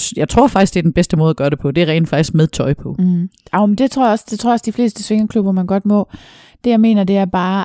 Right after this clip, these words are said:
Speaker 2: at hvis man kommer, og der slet ikke er andre,
Speaker 1: Ja.
Speaker 2: så får man ikke... Altså, min største fordom, det var jo, at der var fyldt med mennesker, jeg synes var utiltalende. Og, øh, og den blev jo lagt ned med det samme,
Speaker 1: Ja.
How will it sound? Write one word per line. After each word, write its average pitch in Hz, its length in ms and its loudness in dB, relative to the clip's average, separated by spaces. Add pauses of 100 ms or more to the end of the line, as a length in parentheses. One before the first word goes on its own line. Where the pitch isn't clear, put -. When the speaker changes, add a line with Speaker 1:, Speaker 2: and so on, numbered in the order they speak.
Speaker 2:
at 190 160 -4
hvis 196 220 -2
man 185 140 -2
kommer, 220 300 2
og 170 140 -4
der 185 60 -2
slet 196 280 -2
ikke 208 180 0
er 202 120 -4
andre, 208 420 0 (380)
Speaker 1:
Ja. 175 120 -2 (140)
Speaker 2:
så - 140 -8
får 220 180 2
man 208 160 4
ikke... 214 180 -2
Altså, 214 160 0
min 240 240 6
største 202 400 0
fordom, 196 540 2
det 226 160 0
var 196 220 2
jo, 220 280 4 (100)
at 190 280 0
der 202 60 0
var 185 180 0
fyldt 208 380 -2
med 190 120 2
mennesker, 196 420 0
jeg 185 160 0
synes 208 240 -2
var - 140 -6
utiltalende. 170 720 -4 (1800)
Og, 190 440 2
øh, 180 80 -4 (120)
og 202 80 -2 (160)
den 311 200 4
blev 196 160 0
jo 190 120 2
lagt 185 320 -2
ned 196 180 4
med 170 140 0
det 170 120 -4
samme, 180 420 -2
Speaker 1:
Ja. 156 80 4